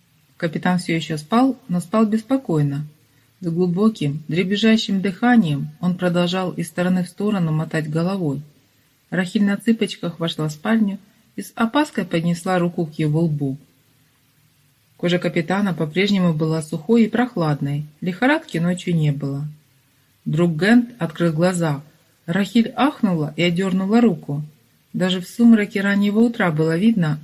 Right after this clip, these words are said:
что во взгляде пришельца отразился дикий страх. Он попытался опереться на локти,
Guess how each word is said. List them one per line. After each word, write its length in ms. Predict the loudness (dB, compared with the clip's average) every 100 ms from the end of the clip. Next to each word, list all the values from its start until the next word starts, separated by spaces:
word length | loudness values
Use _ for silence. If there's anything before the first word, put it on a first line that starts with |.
| -14
что 220 | -8 -2
во 100 | -2
взгляде 440 | -2 -2 -2 0
пришельца 580 | -2 -4 -4 -4 -4 -4
отразился 560 | -2 -2 0 0 -2 -4
дикий 320 | -6 -6 -8
страх. 460 | -8 -6 -4 -6 -14 -20 _ _ _ _ _ _ _ _ _ -2
Он 160 | 0
попытался 520 | 0 -2 -2 -2 -2 -4
опереться 420 | 0 -2 0 4
на 120 | 6
локти, 500 | 6 2 -2 -2 -4